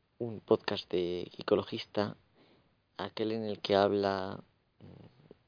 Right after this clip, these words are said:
si podemos de-, eh, dejar de depender de las empresas como Apple, Microsoft, Google y demás.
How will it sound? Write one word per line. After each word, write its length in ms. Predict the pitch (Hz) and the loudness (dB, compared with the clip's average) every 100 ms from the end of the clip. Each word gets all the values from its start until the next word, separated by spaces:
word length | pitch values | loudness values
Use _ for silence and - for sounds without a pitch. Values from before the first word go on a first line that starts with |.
| _ | _
si 220 | - - 95 | 0 2 4
podemos 380 | 95 101 117 - | 2 2 -2 2
de-, 160 | 101 - - | 0 0 -12
eh, 320 | 107 98 92 - - | -8 -8 -8 -12 -14
dejar 440 | - 92 104 113 110 | -2 2 4 6 6
de 80 | 107 | 6
depender 500 | 101 95 92 98 92 | 0 -4 -6 -8 -6
de 120 | 90 | -4
las 400 | 90 87 - - | -4 -4 -8 -10
empresas 560 | - - - - - | 0 0 0 -4 -10
como 260 | - 92 87 | -10 -8 -6
Apple, 400 | 82 - 78 - _ - - - - - - _ - | -6 -6 -8 -10 _ -20 -20 -20 -20 -20 -20 _ -18
Microsoft, 560 | 80 80 85 82 78 - - - - | -6 -6 -2 -2 -4 -8 -20 -20 -6
Google 480 | 90 85 82 - - _ _ _ _ - - - - - - | -2 -2 -2 -8 -14 _ _ _ _ -20 -20 -20 -20 -20 -10
y 80 | 90 | -6
demás. 440 | 64 - - | -6 -10 -16